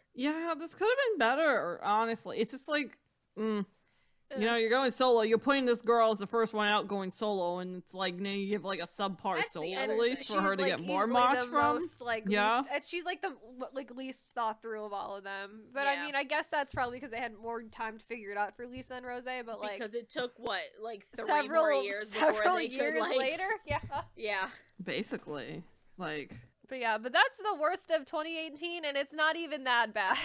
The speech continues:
Speaker 2: <laughs>
Speaker 1: No,
Speaker 3: Nope.
Speaker 1: overall, no, not that
Speaker 3: Honestly,
Speaker 1: bad.
Speaker 3: this is kind of a, this is honestly kind of a disappointing video because I kinda, you can defend so many of these songs of like, "Well, it's not that bad,"
Speaker 2: I know, and then
Speaker 3: but
Speaker 2: we had to go back and,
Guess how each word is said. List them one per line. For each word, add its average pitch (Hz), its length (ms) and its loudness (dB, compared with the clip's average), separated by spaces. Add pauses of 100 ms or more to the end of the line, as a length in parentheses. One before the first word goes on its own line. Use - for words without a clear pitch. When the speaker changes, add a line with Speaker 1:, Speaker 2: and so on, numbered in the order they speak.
Speaker 2:
<laughs> - 120 -6
Speaker 1:
No, 240 180 2
Speaker 3:
Nope. 170 440 2 (120)
Speaker 1:
overall, 311 500 0
no, 226 280 -2
not 262 240 4
that 269 180 4
Speaker 3:
Honestly, 605 300 6
Speaker 1:
bad. 202 80 -2
Speaker 3:
this 466 160 0
is 539 200 -8
kind 480 320 4
of 415 120 -6
a, - 300 -18
this 403 120 -14
is 494 200 -12
honestly 370 360 -4
kind 330 180 -6
of 330 60 -10
a 320 60 -14
disappointing 320 560 -10
video 277 280 -4
because 247 260 -10
I 262 120 -2
kinda, 294 400 -4
you 294 160 -12
can 381 100 -8
defend 330 560 -8
so 285 240 -6
many 277 280 -6
of 262 80 -6
these 269 180 -12
songs 302 340 -6
of 240 80 -14
like, 254 160 -8
"Well, 269 120 -4
it's 269 80 -14
not 359 160 -4
that 233 260 0
bad," 202 80 -4 (160)
Speaker 2:
I 285 120 4
know, 285 220 2
and 285 80 0
then 359 120 2
Speaker 3:
but 370 60 -4
Speaker 2:
we 403 100 4
had 415 160 4
to 381 100 -2
go 359 120 0
back 320 300 4
and, 277 160 -14